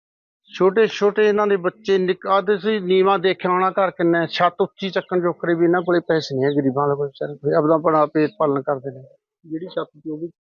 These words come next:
Speaker 1: ਉਹ ਵੀ ਖਤਮ ਹੈ ਜੀ। ਅੱਜ ਹੁਣ ਤਾਂ ਇਹ ਆਹ ਦੇਖੋ ਰੜੇ ਦੇ ਵਿੱਚ ਬੈਠੇ ਨੇ। ਉੱਧਰ ਬਜ਼ੁਰਗ ਮਾਤਾ ਜੀ ਰਹਿੰਦੇ ਨੇ, ਇੱਧਰ ਵਿਚਾਰੇ ਕਮਰੇ ਜਿਹੇ 'ਚ ਹੀ ਰਹਿੰਦੇ ਛੋਟੇ ਜਿਹੇ 'ਚ। ਮੇਰੇ ਤਾਂ ਹੱਥ ਬੰਨ੍ਹ ਕੇ ਬੇ-, ਜਿੰਨੀ ਕੁ ਹੋ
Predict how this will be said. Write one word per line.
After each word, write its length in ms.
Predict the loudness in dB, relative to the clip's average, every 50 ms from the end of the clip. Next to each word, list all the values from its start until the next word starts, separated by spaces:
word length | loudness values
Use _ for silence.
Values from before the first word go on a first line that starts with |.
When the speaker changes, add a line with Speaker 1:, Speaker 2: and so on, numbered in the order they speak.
| _ _ _ 2
Speaker 1:
ਉਹ 120 | 2 4 4
ਵੀ 120 | 4 2
ਖਤਮ 420 | 2 2 -2 -2 0 0 0 0 2
ਹੈ 60 | 2
ਜੀ। 140 | 2 2 2
ਅੱਜ 160 | 2 2 0
ਹੁਣ 200 | 0 0 0 0
ਤਾਂ 160 | 2 2 2 2
ਇਹ 80 | 4
ਆਹ 80 | 2 2
ਦੇਖੋ 300 | 0 -2 -6 _ -4 -2
ਰੜੇ 200 | 0 2 2 2 0
ਦੇ 80 | 0
ਵਿੱਚ 220 | -2 -2 -6 -8 -10
ਬੈਠੇ 240 | -10 -10 -8 -10 -12
ਨੇ। 100 | -12 -12 -18 -20 _ _ _ _ _ _ _ _ _ _ _ _ -4
ਉੱਧਰ 280 | -4 -2 0 0 -2 0
ਬਜ਼ੁਰਗ 360 | -2 -2 0 0 0 2 0
ਮਾਤਾ 380 | 0 2 2 0 0 0 0 0
ਜੀ 160 | 2 2 4
ਰਹਿੰਦੇ 220 | 4 4 4 4
ਨੇ, 140 | 4 4 2 2 0 -8 _ _ -2 0 0
ਇੱਧਰ 260 | 0 2 2 2 2
ਵਿਚਾਰੇ 380 | 2 2 2 2 4 4 2 2
ਕਮਰੇ 360 | 2 0 2 2 4 4 4
ਜਿਹੇ 120 | 4 2
'ਚ 100 | 0 0
ਹੀ 140 | 0 2 2
ਰਹਿੰਦੇ 300 | 4 2 4 2 2 2
ਛੋਟੇ 260 | 2 0 0 2 4
ਜਿਹੇ 140 | 4 4 2
'ਚ। 140 | 0 -4 -16 -18 _ _ _ _ _ _ _ _ _ _ _ _ _ _ -2
ਮੇਰੇ 240 | 2 4 4 2 2
ਤਾਂ 120 | 0 0
ਹੱਥ 280 | 2 2 0 0 0 0
ਬੰਨ੍ਹ 240 | 2 4 4 2 2
ਕੇ 160 | 2 0 0
ਬੇ-, 140 | 2 2 0 _ _ _ _ _
ਜਿੰਨੀ 300 | -10 -8 -6 -6 -6 -8
ਕੁ 120 | -10 -12
ਹੋ 60 | -14